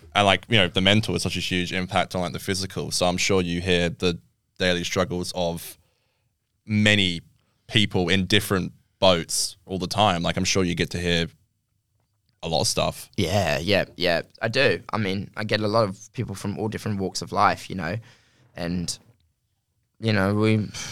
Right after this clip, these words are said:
Speaker 2: I've never, personally, I've never worked with someone who's transgender before. I've definitely worked with gay people many times before, and women, and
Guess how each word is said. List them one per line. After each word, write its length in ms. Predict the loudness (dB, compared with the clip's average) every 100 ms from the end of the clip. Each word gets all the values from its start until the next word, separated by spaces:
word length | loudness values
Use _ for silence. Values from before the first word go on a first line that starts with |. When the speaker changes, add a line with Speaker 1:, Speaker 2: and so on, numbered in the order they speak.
| -12 -14 -16 -18 -20 _
Speaker 2:
I've 240 | 4 4 4
never, 340 | 4 6 6
personally, 380 | 6 2 2 -2
I've 60 | -2
never 120 | -2
worked 240 | -4 -4
with 100 | -4
someone 240 | -2 -2 -4
who's 320 | -4 -6 -6
transgender 680 | -2 -2 0 -4 -2 -4 -6
before. 320 | -10 -8 -8
I've 140 | -6
definitely 360 | -8 -8 -8 -8
worked 180 | -10 -14
with 120 | -12
gay 180 | -10 -10
people 340 | -10 -14 -10
many 260 | -8 -6 -8
times 300 | -8 -10 -10
before, 440 | -12 -8 -6 -4
and 140 | -4 -6
women, 380 | -6 -4 -4
and 180 | -4 -8